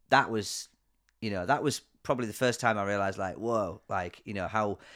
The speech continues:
important Menfulness was to you, and also how much of Menfulness is, is,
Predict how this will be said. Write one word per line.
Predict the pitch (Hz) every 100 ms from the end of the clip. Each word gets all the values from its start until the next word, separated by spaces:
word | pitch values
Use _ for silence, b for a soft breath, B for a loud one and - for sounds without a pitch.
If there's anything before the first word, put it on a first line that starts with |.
| B
important | B 117 151 151 123 117
Menfulness | 117 117 107 98
was | 107 101
to | -
you, | 107 104 87 -
and | 107 107
also | 117 113 107
how | 101 113 107 98 B B B
much | 110 120 -
of | 117 104
Menfulness | 110 113 110 107 98 92 -
is, | 110 104 - _ _ _ -
is, | 117 110 -